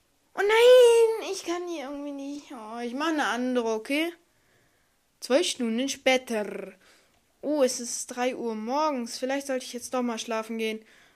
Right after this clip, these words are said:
Oh nein, da ist der kleine Junge. Oh, der hat eine neue Quest für mich. Danke, lieber Junge. Ich versuche seit zwei Stunden eine Quest zu machen. Okay, konzentrieren wir uns erstmal drau-, drauf. Zwei Stunden später. Fün-, oh,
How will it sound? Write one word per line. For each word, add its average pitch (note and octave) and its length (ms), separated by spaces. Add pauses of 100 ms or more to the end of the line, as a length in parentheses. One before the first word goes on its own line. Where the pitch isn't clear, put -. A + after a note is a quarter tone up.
(320)
Oh F#4+ 100
nein, B4 320
da A#4+ 80
ist A#4 100
der G#4 60
kleine G4+ 260
Junge. G4 320
Oh, F4 220
der D#4 120
hat D4 80
eine C#4 120
neue C4+ 200
Quest B3+ 360
für B3+ 80
mich. A#3+ 240
Danke, C#4 400
lieber A#3+ 260
Junge. A#3 260 (440)
Ich - 100
versuche C#4 220
seit D4 240
zwei D4+ 280
Stunden C#4 320
eine B3+ 200
Quest A#3+ 340
zu A#3 80
machen. G#3+ 300 (540)
Okay, A#3 360 (500)
konzentrieren B3+ 460
wir B3 60
uns A#3+ 100
erstmal A#3 260
drau-, G#3+ 280
drauf. G#3 400 (720)
Zwei D4+ 300
Stunden A3 520
später. A3 480 (640)
Fün-, C#4 320
oh, C4 80